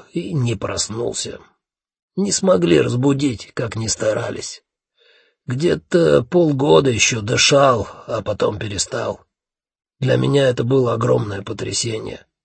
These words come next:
и большое горе. Ты, кстати, второй человек, которому я о нем рассказываю. А первым был Махи. Когда я понял, что у него есть ответы вообще на все вопросы, меня было не заткнуть.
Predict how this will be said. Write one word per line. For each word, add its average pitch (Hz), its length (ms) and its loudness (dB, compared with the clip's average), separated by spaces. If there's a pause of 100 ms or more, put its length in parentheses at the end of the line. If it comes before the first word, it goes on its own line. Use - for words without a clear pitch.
(340)
и 135 100 -6
большое 120 640 -2
горе. 113 440 -4 (500)
Ты, 131 360 0
кстати, 120 500 -2
второй 127 440 2
человек, 123 560 -2
которому 117 520 -4
я 117 200 0
о 110 60 -4
нем 110 220 -2
рассказываю. 104 800 -6 (400)
А 156 80 -2
первым 202 420 2
был 143 180 4
Махи. 117 560 -2 (760)
Когда 127 260 2
я - 160 6
понял, 151 400 4
что 139 400 4
у 123 160 -2
него 127 260 4
есть 120 320 -2
ответы 123 440 -2
вообще 127 460 2
на 107 140 -6
все 117 200 -6
вопросы, 127 640 0 (400)
меня 160 260 4
было 143 260 6
не 131 180 4
заткнуть. 127 720 -2